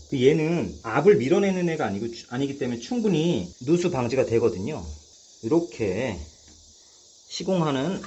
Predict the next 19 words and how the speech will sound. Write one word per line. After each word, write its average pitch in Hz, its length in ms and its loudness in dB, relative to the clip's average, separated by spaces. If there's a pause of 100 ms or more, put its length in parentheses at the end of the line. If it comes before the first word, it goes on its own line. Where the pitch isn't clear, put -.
(480)
뭐 233 140 0
되게 226 240 4
부드럽지만 202 640 2 (320)
물이 156 180 0
안 113 200 -2
새요. 92 320 -4 (640)
네. 82 200 -8 (640)
그렇게 - 180 -10
부드럽지, - 360 -4
부드럽지도 170 460 -2
않아요. 107 300 -8
아, 196 580 -10
그리고 160 480 0 (560)
마음대로 165 380 4
원하는 147 320 0
만큼 113 260 -4
조절하고 113 440 -2 (1500)
껴서 185 540 -2 (520)
올려주시면 151 920 2